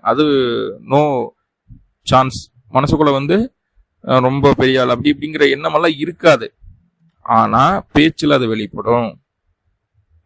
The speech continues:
So, கவனம் தேவை பேச்சில். கோபத்தையும் தலைகணத்தையும் வெளிப்படுத்தாம பேசுறது அப்படிங்கிறது உங்களுக்கு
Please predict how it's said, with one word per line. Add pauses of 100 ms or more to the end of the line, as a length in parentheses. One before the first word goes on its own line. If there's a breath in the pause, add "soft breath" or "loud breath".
(480)
So,
கவனம் (100)
தேவை (220)
பேச்சில். (260)
கோபத்தையும் (540)
தலைகணத்தையும்
வெளிப்படுத்தாம
பேசுறது
அப்படிங்கிறது (720)
உங்களுக்கு